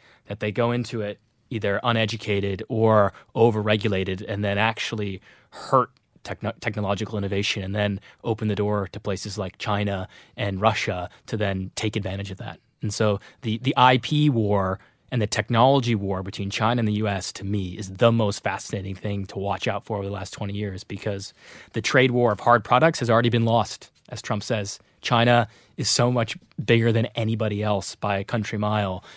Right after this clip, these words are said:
But on I P and artificial intelligence and high-end strat-, strategic thinking, the war has not yet been won. And who comes out on top? The U S, the West. China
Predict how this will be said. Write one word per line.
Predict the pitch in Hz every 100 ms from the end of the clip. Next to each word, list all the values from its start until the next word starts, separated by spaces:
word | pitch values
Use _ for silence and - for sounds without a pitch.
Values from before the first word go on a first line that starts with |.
| - -
But | - 107 -
on | 110 107
I | 117 113
P | - 123 135 135 - -
and | 110
artificial | 110 113 127 - 104
intelligence | 104 123 131 127 139 131 - - -
and | 104
high-end | 101 113 117 113 110
strat-, | - 123 113 -
strategic | - 104 135 120 117
thinking, | - 131 160 165 165 - _
the | 120
war | 107 131 131
has | 101 101
not | 107 113 117
yet | 117 110
been | 107 107
won. | 110 120 170 - _ _ -
And | 110 107 107 -
who | -
comes | 135 127 120
out | 120 120
on | 113
top? | 107 123 147 _ _ -
The | 107
U | 113 113
S, | 110 104 - - _
the | 98
West. | 104 113 107 - - - - - _ _ _ _ _
China | - - 113 113 107 107